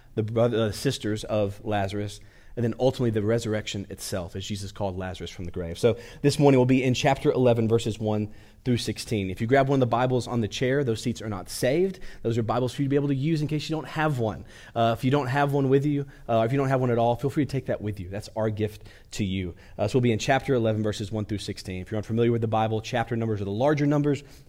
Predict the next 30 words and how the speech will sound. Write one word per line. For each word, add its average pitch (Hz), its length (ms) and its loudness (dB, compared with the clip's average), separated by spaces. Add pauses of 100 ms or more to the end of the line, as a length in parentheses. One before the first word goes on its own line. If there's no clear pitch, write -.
verse 127 200 0
numbers 120 280 0
are 120 100 -4
the 104 80 -4
smaller 101 440 -2
ones. - 360 -14 (240)
So - 80 -20
we'll 110 80 0
be 101 60 0
in 98 60 -2
chapter 123 300 0
eleven, 107 240 2
verses 98 260 -2
one 95 160 -4
through 95 180 -6
sixteen. 90 540 -10 (300)
And 117 180 0
the 110 60 -2
page 147 580 0
is 117 220 0
seven 143 300 0
sixty-seven 131 580 -6 (800)
and 127 80 -2
seven 127 220 0
sixty-eight, 147 540 -4 (440)
uh, 127 60 4
on 113 460 4
the 117 40 2
Bibles 107 360 2
there 101 340 0